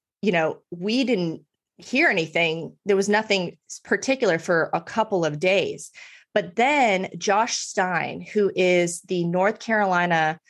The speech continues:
um, Attorney General, he gets on his Facebook and he posted, I think it was on, like, January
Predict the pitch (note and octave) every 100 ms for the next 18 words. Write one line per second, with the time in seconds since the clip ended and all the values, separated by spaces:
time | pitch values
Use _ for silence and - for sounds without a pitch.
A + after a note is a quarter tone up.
0 | _ _ - E3+ D#3 F3 - G3 F3+ E3+
1 | D#3+ D3 - D#3+ - - - A#3+ A3+ C#4
2 | C#4 F#3 F#3 F3+ F3 D#3 E3+ - - _
3 | _ - E3+ D3+ - - - - - -
4 | - F3 E3+ A3+ A3+ - A3 G#3+ G#3+ D3+
5 | D3 D#3 - F3+ - F#3 F3 E3 D#3 E3
6 | D#3+ D#3 D#3 - _ _ _ _ - E3
7 | - - F#3 F3 E3+ E3+ D#3+ D#3 D#3 -